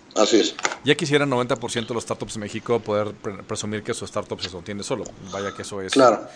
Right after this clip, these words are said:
Speaker 2: no, no lo logra muchísima gente. Para la gente que no conozca Pinkstamp,
Speaker 1: Ujú.
Speaker 2: Pinkstamp llegas a una cafetería y tienes una tarjetita y hay una especie como de tableta en el, en el, en el, en el, ¿cómo se dice? El counter, este, Dios mío.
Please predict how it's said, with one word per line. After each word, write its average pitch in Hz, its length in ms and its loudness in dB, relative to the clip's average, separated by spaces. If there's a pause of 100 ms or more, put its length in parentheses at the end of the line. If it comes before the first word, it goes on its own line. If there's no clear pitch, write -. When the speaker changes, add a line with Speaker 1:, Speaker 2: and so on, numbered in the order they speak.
(160)
Speaker 2:
no, 120 140 -4
no 139 180 0
lo 139 100 4
logra 127 240 6
muchísima 117 440 -4
gente. 123 220 -6 (280)
Para 160 100 6
la 175 60 6
gente 226 180 2
que 214 100 2
no 196 80 0
conozca 190 320 0
Pinkstamp, 160 460 -4 (640)
Speaker 1:
Ujú. 110 260 -2 (140)
Speaker 2:
Pinkstamp 175 360 0
llegas 165 340 6
a 120 100 4
una 127 240 -2
cafetería 127 520 0 (400)
y 117 100 -6
tienes 131 160 -2
una 135 100 2
tarjetita 131 560 0
y 120 80 0
hay 127 80 4
una 131 80 0
especie 131 240 -6
como 117 160 -4
de 101 60 -8
tableta 120 580 0
en 107 160 -6
el, 104 200 -8 (140)
en 101 240 -8
el, 98 380 -10
en 101 100 -12
el, 98 240 -10 (560)
en 104 100 -12
el, 101 240 -12
¿cómo 135 120 -12
se - 80 -8
dice? 135 80 -8
El 110 60 -16
counter, 113 360 -8
este, 90 340 -14
Dios 95 220 -12
mío. 117 220 -10